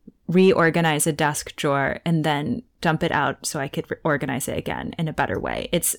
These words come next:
a genuine hobby of mine. And so organizing my life, writing in my planner, that is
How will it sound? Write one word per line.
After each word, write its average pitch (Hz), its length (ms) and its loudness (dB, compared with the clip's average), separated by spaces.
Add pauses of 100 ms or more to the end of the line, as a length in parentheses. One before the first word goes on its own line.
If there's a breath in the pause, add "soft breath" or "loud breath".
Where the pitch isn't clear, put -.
a - 120 -2 (120)
genuine 156 460 -2
hobby 151 360 -2
of 156 160 -6
mine. - 400 -4
And 160 180 -4
so - 380 -2 (840 soft breath)
organizing 175 720 2
my 143 160 -2
life, 170 600 4
writing 160 360 0
in 165 80 2
my 156 140 -2
planner, 160 500 -2
that 156 300 2
is - 460 0